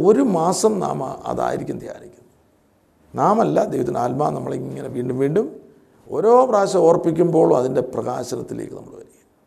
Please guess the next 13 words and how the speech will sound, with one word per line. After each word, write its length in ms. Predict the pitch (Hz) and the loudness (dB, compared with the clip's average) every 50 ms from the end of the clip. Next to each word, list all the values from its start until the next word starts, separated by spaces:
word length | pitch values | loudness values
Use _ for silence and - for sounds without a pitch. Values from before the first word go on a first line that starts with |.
| _ _ _ _ _ _ | _ _ _ _ _ _
അതിൻ്റെ 240 | - 104 107 110 104 | -10 -8 -6 -6 -4
യാഥാർത്ഥ്യത്തിലേക്ക് 880 | 98 98 104 110 107 117 117 - - 127 127 - 131 143 143 - - | -4 -2 -2 -4 -2 -2 -4 -4 -4 -8 -8 -6 -2 -2 -2 -2 -4
നാം 220 | - 101 104 107 127 156 - - - - - _ _ _ _ _ _ _ | -6 -10 -10 -8 -6 -8 -8 -8 -12 -18 -20 _ _ _ _ _ _ _
വരിക. 300 | - - 104 - - - - - _ _ _ _ _ _ _ _ _ _ _ _ _ _ _ _ _ _ _ _ _ _ - | -16 -16 -14 -14 -16 -20 -20 -20 _ _ _ _ _ _ _ _ _ _ _ _ _ _ _ _ _ _ _ _ _ _ -16
വളരെ 400 | 131 131 123 156 190 220 247 240 233 - - - - - _ _ _ _ _ _ _ _ _ _ _ | -8 -4 0 0 2 2 2 2 0 -2 -8 -16 -20 -20 _ _ _ _ _ _ _ _ _ _ _
കുറച്ച് 480 | - 190 208 226 226 - - - - 294 | -2 0 0 0 -2 -4 -4 0 2 2
പേരേ 320 | 269 240 226 214 214 214 180 | 4 4 4 4 6 4 4
ഉള്ളൂ 260 | 160 139 151 - - - - | 4 2 2 0 0 2 2
വചനം 340 | 151 127 123 139 143 143 131 | 2 2 4 2 2 0 0
അങ്ങനെ 200 | 131 131 135 - | -2 -4 -6 -6
ധ്യാനിക്കുന്നത്, 600 | - 139 143 143 143 139 123 - 113 - - - | -6 -8 -8 -6 -6 -8 -8 -8 -12 -12 -10 -8
ആത്മാവിൽ 360 | - 58 57 58 113 110 - | -8 -8 -8 -8 -10 -10 -10
ധ്യാനിക്കുന്നത്. 500 | - - 50 - - - - - - _ | -12 -14 -16 -16 -18 -20 -20 -20 -20 _